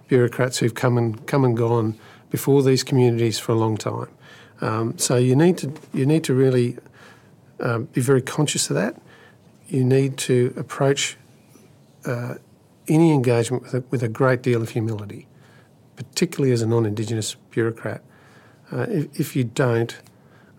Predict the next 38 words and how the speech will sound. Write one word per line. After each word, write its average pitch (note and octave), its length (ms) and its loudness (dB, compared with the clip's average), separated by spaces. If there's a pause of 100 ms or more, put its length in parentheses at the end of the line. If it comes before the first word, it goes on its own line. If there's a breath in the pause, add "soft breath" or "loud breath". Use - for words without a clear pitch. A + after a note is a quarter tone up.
um, A#2+ 400 -6 (100)
things C#3+ 320 0
are C#3+ 40 4
not D3+ 120 2
gonna C3+ 180 2
go A2+ 180 0
well. G#2 340 -10 (480 loud breath)
You C3 120 0
do D#3 200 4
need C3+ 220 2
to - 80 -6
listen. G#2+ 380 -8 (180)
You B2+ 80 -2
do D3+ 140 2
need D#3 180 2
to C3+ 60 -8
be B2+ 100 -4
comfortable B2 500 -4
with A2 100 -4
silence, - 640 -10
all C#3 160 0
those A#2+ 200 -2
things A#2+ 260 -2
that C3+ 100 -8 (420 loud breath)
Letitia's A#2+ 480 -4
talked - 280 -10
about. A#2+ 280 -8 (680 loud breath)
Um, C3 320 -4 (120)
and C#3 360 2 (280)
no D#3 160 4
matter D#3 240 4
how D3+ 520 2 (680)
experienced D3 800 2
you C3 60 0
might A#2+ 240 0
think - 340 -2
you A2 100 0
are A2 240 -6